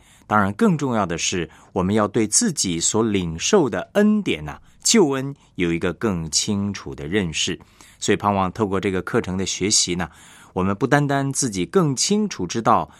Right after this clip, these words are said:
圣经中间对救恩的一些观念、一些的，啊，前提，但是更重要是让我们知道我们自己蒙受何等大的恩典啊！感谢主，愿主帮助我们每一次的学习呢，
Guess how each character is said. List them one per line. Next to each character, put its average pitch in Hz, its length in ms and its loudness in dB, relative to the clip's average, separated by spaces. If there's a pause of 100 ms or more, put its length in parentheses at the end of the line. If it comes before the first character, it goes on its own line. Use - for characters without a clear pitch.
(120)
圣 175 420 2
经 127 280 0
中 123 180 0
间 117 300 0
对 107 280 2
救 143 420 2
恩 131 220 -2
的 107 120 0
一 87 60 -4
些 - 140 0
观 170 380 2
念、 110 260 -2 (340)
一 107 100 -2
些 98 260 2
的， 82 260 -2 (280)
啊， 76 140 -10
前 110 380 0
提， 80 300 -8
但 90 160 -6
是 - 80 -10
更 151 240 2
重 117 180 -2
要 104 140 2
是 90 240 -4
让 95 160 2
我 78 140 -6
们 76 100 -6
知 101 100 -4
道 90 240 2 (380)
我 87 100 -4
们 85 140 -2
自 101 160 -2
己 78 240 -6 (220)
蒙 92 240 -2
受 92 260 0
何 92 460 -4
等 69 240 -8 (100)
大 78 180 -2
的 - 220 -14
恩 110 300 0
典 90 200 -8 (120)
啊！ 85 240 -8
感 80 140 -8
谢 98 180 0
主， 80 160 -6 (500)
愿 117 120 4
主 92 140 0
帮 113 200 2
助 113 80 -2
我 98 100 0
们 87 140 0
每 90 200 0
一 110 100 0
次 117 180 2
的 98 120 -2
学 95 260 0
习 90 300 0
呢， 95 120 -2